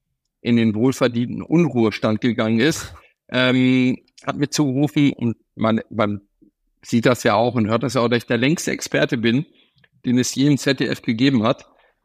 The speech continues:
Also das macht mich schon stolz, dass ich seit zweitausendfünf, äh, also jetzt, äh, volljährig geworden, letztes Jahr im neunzehnten Jahr als Experte unterwegs bin.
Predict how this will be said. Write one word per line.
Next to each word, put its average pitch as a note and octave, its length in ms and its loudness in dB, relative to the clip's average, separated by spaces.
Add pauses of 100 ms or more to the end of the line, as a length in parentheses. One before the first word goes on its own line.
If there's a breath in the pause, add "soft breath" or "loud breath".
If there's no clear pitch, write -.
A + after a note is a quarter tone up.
(120)
Also A#2 240 -2
das B2+ 180 0
macht D3+ 200 -2
mich C#3+ 100 -4
schon D3 180 0
stolz, A2+ 380 -2
dass G#2+ 140 0
ich G#2+ 120 -4
seit A#2+ 240 0
zweitausendfünf, B2 2000 -2 (500)
äh, A#2 120 -4
also A#2+ 340 0
jetzt, - 440 -4
äh, A#2+ 220 -2
volljährig C#3+ 560 0
geworden, C#3 360 0
letztes C3 400 -4
Jahr B2+ 120 0
im B2+ 100 0
neunzehnten C3 500 0
Jahr A#2+ 240 4
als A#2+ 160 -2
Experte A#2 420 -2
unterwegs G2 440 -4
bin. - 140 -20